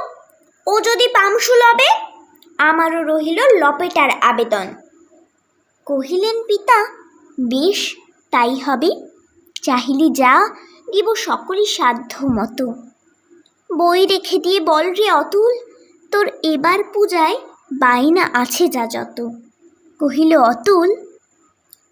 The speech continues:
"আমার তো সবই আছে, হারু থাকে ওই মোড়ের বাড়ির কাছে, ছাড়া ন্যাকড়াও পরিধানে নাহি চটে, এক মুঠো খেতে পায় না ভাগ্য হত। দিও বাবা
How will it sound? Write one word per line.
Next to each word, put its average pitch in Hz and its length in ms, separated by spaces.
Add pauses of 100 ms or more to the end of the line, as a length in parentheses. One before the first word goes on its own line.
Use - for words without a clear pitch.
(100)
"আমার 311 320 (120)
তো 508 100 (400)
সবই 453 680
আছে, 381 420 (720)
হারু 294 380
থাকে 294 440 (400)
ওই 392 160
মোড়ের 339 540
বাড়ির 277 540
কাছে, 247 520 (580)
ছাড়া 262 460
ন্যাকড়াও 381 760
পরিধানে 320 600
নাহি 285 320
চটে, 262 360 (760)
এক 339 240
মুঠো 415 400 (360)
খেতে 494 280
পায় 392 360
না 440 140
ভাগ্য 254 440
হত। 247 320 (800)
দিও 427 280
বাবা 254 340